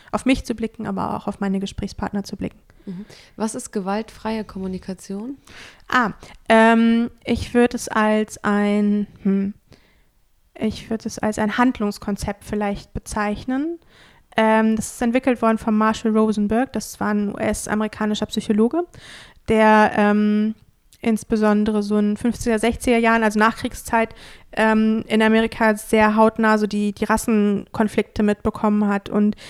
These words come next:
Speaker 1: sich als Psychologe dann gefragt hat, okay, wie kann man das denn eigentlich verhindern? Also wirklich Gewalt im, im physischen Sinne, im körperlichen Sinne und, ähm,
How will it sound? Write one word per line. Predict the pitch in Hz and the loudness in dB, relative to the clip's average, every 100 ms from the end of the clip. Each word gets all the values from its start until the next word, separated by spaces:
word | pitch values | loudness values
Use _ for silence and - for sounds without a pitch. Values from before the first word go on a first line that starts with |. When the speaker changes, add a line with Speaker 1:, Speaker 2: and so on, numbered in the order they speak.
| - - | -20 -6
Speaker 1:
sich | 226 | 0
als | 226 220 | 0 0
Psychologe | - 214 226 233 | -4 2 4 4
dann | 220 | 2
gefragt | 220 226 | 0 0
hat, | 226 | 0
okay, | 220 - 226 | -2 -2 -2
wie | |
kann | - 233 | 0 2
man | 220 | 2
das | 220 - | 2 0
denn | 226 | -2
eigentlich | 208 - | -2 0
verhindern? | 214 214 | 2 4
Also | 214 208 | 4 2
wirklich | 214 220 | 0 0
Gewalt | 214 196 208 214 - | -2 2 4 4 2
im, | 214 208 - - - - | -2 -2 -6 -20 -20 -6
im | 208 | -4
physischen | - 233 233 - 240 | 2 2 2 -2 0
Sinne, | 262 262 | 2 2
im | 247 | 2
körperlichen | 240 233 226 240 240 | 2 2 0 0 0
Sinne | 254 247 262 | 0 0 0
und, | - 214 220 - | 2 0 0 -2
ähm, | 214 214 | 0 2